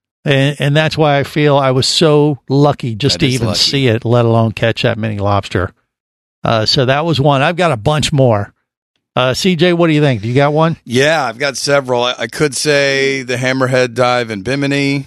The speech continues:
Speaker 2: I could say the reef shark dive in Bimini.
Speaker 1: Yeah.
Speaker 2: I could say a lot of cool stuff from Fiji, but I was kind of expecting that,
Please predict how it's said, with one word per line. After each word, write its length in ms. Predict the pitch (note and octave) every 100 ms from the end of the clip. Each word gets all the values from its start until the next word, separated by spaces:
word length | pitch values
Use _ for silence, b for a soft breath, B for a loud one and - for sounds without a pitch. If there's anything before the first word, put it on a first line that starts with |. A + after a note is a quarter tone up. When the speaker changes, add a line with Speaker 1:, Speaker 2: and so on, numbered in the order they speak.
| _ -
Speaker 2:
I 120 | G#2
could 240 | - B2 G#2+
say 800 | - A#2 A2+ A2 A2 G#2+ G#2+ G#2
the 140 | G#2
reef 260 | F#2 A2+ A2
shark 300 | - A#2+ A2
dive 300 | B2 A2+ A2
in 140 | A2
Bimini. 600 | A2 A2 G#2+ G#2+ G#2+ G#2+
Speaker 1:
Yeah. 280 | G#2 G2 F#2+ -
Speaker 2:
I 200 | F#2+ F#2
could 180 | - F#2+
say 200 | G#2+ G2
a 60 |
lot 220 | F#2 F#2+ G2
of 260 | F#2+ F#2+
cool 220 | - G#2
stuff 320 | F#2 - G2 -
from 220 | F2+ E2
Fiji, 420 | C3 C3 A#2+ B2
but 160 | A2+ G#2
I 60 |
was 100 | G2
kind 300 | - C3+ B2+
of 80 | A2
expecting 760 | G2+ - - A#2+ G#2+ - F2 E2
that, 300 | D#2+ D#2